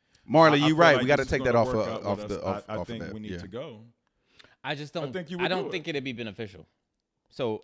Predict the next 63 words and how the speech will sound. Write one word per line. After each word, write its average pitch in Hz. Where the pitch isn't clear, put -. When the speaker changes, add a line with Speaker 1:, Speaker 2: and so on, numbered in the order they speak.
Speaker 3:
I 110
think 127
it's 123
a 101
waste 107
of 98
time. 120
I 104
think 95
it's 90
a 92
waste 90
of 87
money. 117
Speaker 2:
I 123
think 110
Speaker 3:
I -
Speaker 2:
you 196
might 170
be 151
one 147
of 135
those 135
individuals 123
that 113
go 123
and 113
realize 110
that, 110
hey, 143
you 131
know 135
what? 123
It 117
wasn't 113
half 107
bad. 107
Speaker 3:
Actually, -
I, 180
so 180
I've 165
never 190
been, 131
right? 98
Speaker 2:
Okay. 120
Speaker 3:
But 131
I -
Speaker 2:
I 139
Speaker 3:
think, 262
Speaker 2:
haven't 190
been, 151
Speaker 3:
I 151
think 190
Speaker 2:
but, 180
Speaker 3:
it'd 160
Speaker 2:
you 139
Speaker 3:
be 110
Speaker 2:
know. -
Speaker 3:
comical. 110
Speaker 2:
Hmm. 156
Speaker 3:
I 123
really 143
do. 127